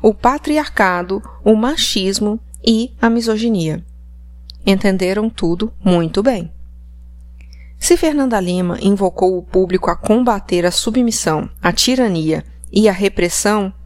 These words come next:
e os eleitores de Bolsonaro se ofenderam, é porque entenderam que Bolsonaro,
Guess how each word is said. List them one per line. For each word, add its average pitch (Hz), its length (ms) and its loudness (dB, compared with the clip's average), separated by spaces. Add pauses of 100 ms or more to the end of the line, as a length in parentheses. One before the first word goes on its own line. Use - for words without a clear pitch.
(380)
e 214 120 4
os 196 100 0
eleitores 214 560 0
de 226 80 -2
Bolsonaro 180 540 0
se - 240 0
ofenderam, 175 680 -2 (520)
é 220 100 4
porque 277 340 2
entenderam 202 560 0
que 196 140 -2
Bolsonaro, 165 840 0